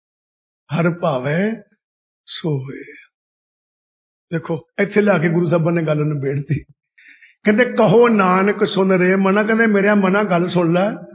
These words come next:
ਐਵੇਂ ਨਾ ਭੱਜਾ ਫਿਰ ਵੀ ਸੁੱਖਾਂ ਲਈ ਯਤਨ ਕਰਦਾ ਫਿਰਦਾ, ਦੁੱਖਾਂ ਲਈ ਯਤਨ ਕੋਈ ਨਹੀਂ ਕਰਦਾ। ਹੋਣਾ ਉਹੀ ਹੈ ਜੋ ਪਰਮਾਤਮਾ ਨੂੰ ਚੰਗਾ ਲੱਗਦਾ ਹੈ। ਤੇਰੇ ਯਤਨ ਨਾਲ ਤੈਨੂੰ ਕੋਈ ਸੁੱਖ ਨਹੀਂ ਮਿਲਣਾ, ਤੇਰੇ ਉਪਰਾਲੇ ਨਾਲ ਤੈਨੂੰ ਕੋਈ ਸੁੱਖ ਨਹੀਂ ਮਿਲਣਾ।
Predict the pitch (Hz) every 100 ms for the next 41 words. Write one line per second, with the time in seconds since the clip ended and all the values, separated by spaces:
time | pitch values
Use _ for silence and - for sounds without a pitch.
0 | _ _ _ _ _ - 190 208 220 214
1 | 208 143 165 165 196 196 - 185 185 202
2 | 190 185 190 180 165 156 139 180 185 165
3 | 175 185 190 170 156 185 185 196 190 190
4 | 220 254 262 - - - _ _ _ _
5 | _ 165 165 185 185 175 208 190 190 180
6 | 180 165 160 165 156 151 139 143 120 120
7 | 139 - 135 _ _ _ _ _ _ _
8 | - 196 208 165 175 196 208 202 196 190
9 | 190 185 180 185 190 143 135 120 - _
10 | _ _ _ _ - 180 190 190 180 170
11 | 190 180 180 180 185 170 170 196 185 185
12 | 220 302 311